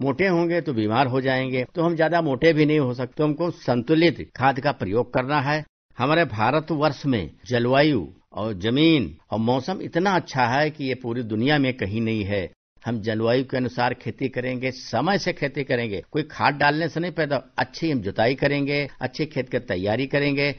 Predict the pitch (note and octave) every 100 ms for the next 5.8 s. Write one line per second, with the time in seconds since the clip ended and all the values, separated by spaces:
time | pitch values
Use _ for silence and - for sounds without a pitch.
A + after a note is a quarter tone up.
0 | - C3+ - E3 D3+ G#2 D3+ D3 D3 C#3
1 | C3 A2+ E2+ - C3+ - C3 - - E3+
2 | - D#3 D#3+ D#3+ C#3+ C3 B2 G2+ D#2+ F#3+
3 | - - G#3 G3+ - D3+ F#3 F#3 F3 D#3
4 | D3 C#3 B2+ A#2+ A2+ G2+ F2+ F2+ D#2 -
5 | _ _ E3 C#3+ D#3+ D3+ F#3+